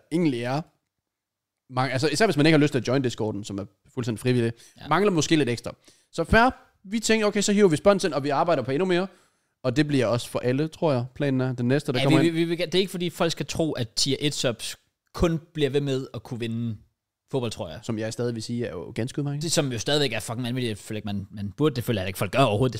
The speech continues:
Speaker 2: er slet
Speaker 1: Nej,
Speaker 2: ikke det.
Speaker 1: nej.
Speaker 2: Men, men, men det er bare for at sige, at, at ja, som du også siger, vi vil også gerne indføre flere giveaways for alle
Speaker 1: Ja.
Speaker 2: tiers. Nu synes vi bare lige,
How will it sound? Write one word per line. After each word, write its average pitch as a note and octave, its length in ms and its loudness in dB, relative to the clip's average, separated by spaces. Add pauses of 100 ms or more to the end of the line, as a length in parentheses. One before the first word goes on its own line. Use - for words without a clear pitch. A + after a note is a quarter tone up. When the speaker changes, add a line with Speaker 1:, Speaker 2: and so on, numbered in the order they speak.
Speaker 2:
er A#2 60 4
slet - 20 0
Speaker 1:
Nej, C#3 60 2
Speaker 2:
ikke B2+ 80 -2 (220)
det. - 80 -20
Speaker 1:
nej. C3+ 120 -2
Speaker 2:
Men, B2+ 180 -6
men, B2+ 340 -4
men C3 140 -2
det A#2 100 -6
er C#3 40 0
bare C#3+ 160 2
for - 60 -6
at B2+ 60 -2
sige, C3 360 -4
at, A2 100 -6 (100)
at A#2 100 -6 (200)
ja, B2 160 -2 (260)
som B2 220 -2
du A#2 120 0
også A2 160 2
siger, A2 180 -2 (440)
vi C3+ 100 -8
vil C3 260 -2
også C3+ 200 0
gerne A#2+ 280 -2
indføre A#2 320 -4
flere B2 200 -2
giveaways G#2+ 420 -4
for - 300 -2
alle C#3 360 2 (180)
Speaker 1:
Ja. A2 100 0
Speaker 2:
tiers. F#2+ 340 -6 (360)
Nu C#3+ 80 -6
synes D3+ 320 -2
vi B2+ 80 -2
bare A#2+ 220 -2
lige, B2+ 400 -2